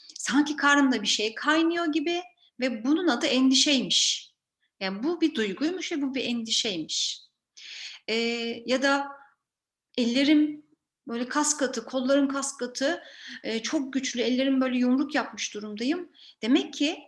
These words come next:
bu öfkelenmekle ilişkiliymiş." Ya da "Bacaklarım çok sabırsız,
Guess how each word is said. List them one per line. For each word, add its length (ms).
bu 240
öfkelenmekle 880
ilişkiliymiş." 1040
Ya 120
da 240
"Bacaklarım 540
çok 220
sabırsız, 840